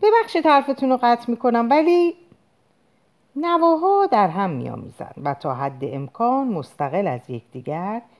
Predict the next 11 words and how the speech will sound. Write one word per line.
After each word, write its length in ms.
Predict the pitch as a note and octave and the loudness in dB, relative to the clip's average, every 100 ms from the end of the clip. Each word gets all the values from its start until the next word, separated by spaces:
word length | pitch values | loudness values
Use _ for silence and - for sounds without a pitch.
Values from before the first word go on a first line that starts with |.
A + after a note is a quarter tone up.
| _ - | _ -12
شکل 460 | - G#3+ - - | -2 -2 -2 -12
می‌یابند، 360 | C3+ C3+ B2+ - _ _ _ _ _ | -12 -10 -12 -14 _ _ _ _ _
ولی 160 | C3+ C#3 | -6 -4
باید 300 | D#3 B2 D#3 | -4 -4 -4
هماهنگ 580 | F3 C#3 A#2+ C#3+ A3 E3 | -4 -4 -4 -4 -4 -6
باشن. 300 | - - - - _ _ _ _ _ - | -10 -16 -20 -20 _ _ _ _ _ -12
این 180 | D3 C3 - _ _ - | -10 -10 -16 _ _ -4
در 220 | D3 A#2+ | -4 -4
حقیقت 680 | C3 C3 B2 F#3 C4+ C#4 D3+ | -8 -8 -4 0 0 -2 -6
یعنی 360 | C3+ C3+ D3 | -6 -6 -8
نوت 460 | D#3 A3+ E4 - | -4 -4 -4 -8